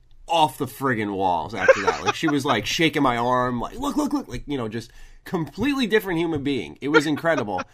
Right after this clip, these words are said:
And it's why I love her, but it was also, like, one of those moments where I was like, "Jesus, man, like, the coffee is just a make or break for her."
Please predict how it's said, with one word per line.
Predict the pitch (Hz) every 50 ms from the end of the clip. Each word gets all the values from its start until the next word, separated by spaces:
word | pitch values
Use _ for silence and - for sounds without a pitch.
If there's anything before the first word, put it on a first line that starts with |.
| - 202 - - - - - 139
And | 139 135 139 135 147
it's | 156 156
why | 196 196 208
I |
love | 233 226 190 160 143
her, | 156 175 - - - -
but | 127 135 143 143
it | 139
was | 143 147 139
also, | 160 156 151 - - 165
like, | 147 139
one | 143
of | 139 139
those | 131 135
moments | 143 135 127 127
where | 135 117
I |
was | 110 104
like, | 101 85 78
"Jesus, | - - 147 147 156 139 104 104 95 - 117
man, | 107 101 98 98 104
like, | 107 101 101 113
the | 110 -
coffee | 127 - - 156 160 156 - 147
is | 123 -
just | - - 123
a |
make | 107 98 107 117 127 127
or | 117 92
break | 80 - 139 185 233 233
for | - - 101 92
her." | 104 90 80 -